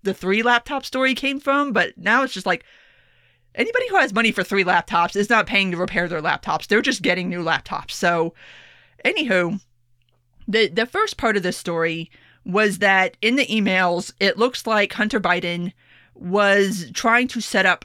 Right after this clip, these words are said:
a meeting between his father and one of the execs of Burisma. And it seems like it did happen.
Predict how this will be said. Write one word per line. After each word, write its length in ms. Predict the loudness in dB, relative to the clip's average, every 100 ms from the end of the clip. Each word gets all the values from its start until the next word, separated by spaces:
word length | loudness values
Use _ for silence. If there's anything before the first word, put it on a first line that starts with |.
| -10
a 100 | -6
meeting 500 | -4 -4 -4 -4 -2
between 800 | -2 -2 -2 0 0 0 0 -4 _
his 240 | -2 -2 0
father 460 | 0 0 -2 -4 _ _ _ _ -6
and 460 | 0 2 2 2 -2
one 460 | -4 -2 0 2
of 100 | 0
the 160 | 0 0
execs 400 | 0 0 -2 -2
of 160 | -6 -6 -6
Burisma. 500 | -2 -2 -4 -10 -14 _ _ _ _ _ -2
And 460 | 0 2 2 0 -2
it 180 | -2 -2
seems 420 | 0 2 2 0
like 200 | 0 0
it 180 | -2 -4 _ -14 -2
did 280 | 0 0
happen. 580 | -2 0 0 0 -4 -6